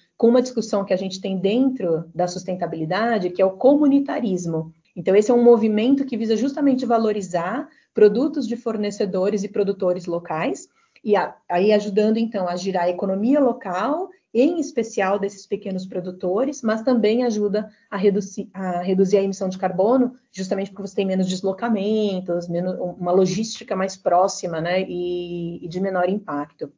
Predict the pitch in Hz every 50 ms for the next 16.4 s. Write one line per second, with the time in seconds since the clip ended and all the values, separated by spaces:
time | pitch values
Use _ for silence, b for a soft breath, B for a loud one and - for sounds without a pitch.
0 | _ _ _ - 190 190 202 220 220 - - 226 262 262 - 302 254 226 226 214
1 | 202 196 190 190 185 185 180 180 175 180 - 202 190 190 185 185 170 190 202 233
2 | 254 233 208 170 165 165 160 160 - _ _ - 190 - 208 202 202 196 190 185
3 | 180 180 180 - 185 185 180 185 185 190 185 180 185 208 196 - - 240 214 202
4 | 196 202 - - 190 190 190 190 - 190 185 185 185 185 - - 185 - 180 175
5 | 196 190 185 196 190 185 185 185 - - 202 190 185 180 180 - - _ _ 185
6 | 175 175 175 175 - 202 220 220 196 185 180 185 180 190 208 226 220 b b b
7 | b - 165 160 170 - - 165 165 - - 202 202 220 214 - 208 185 175 190
8 | 170 175 175 - 170 170 170 170 - 170 160 - - 214 233 233 202 - b b
9 | b b b b _ - 190 185 190 208 214 208 220 214 214 208 190 175 185 185
10 | 190 202 202 196 190 190 190 185 180 185 185 - 196 190 185 185 175 - - 196
11 | 208 208 190 175 180 B B B B B B B 170 165 180 180 180 180 180 175
12 | 175 175 175 175 175 - - 196 190 190 190 196 202 208 220 233 240 - - _
13 | - 202 190 180 185 196 220 226 214 185 170 170 160 156 156 - - 180 185 185
14 | 202 196 202 196 196 180 - 185 185 180 180 - 185 180 190 190 185 175 175 175
15 | 175 170 175 175 175 175 170 170 165 160 160 160 165 - 185 175 175 175 - 165
16 | 170 196 233 247 240 - - -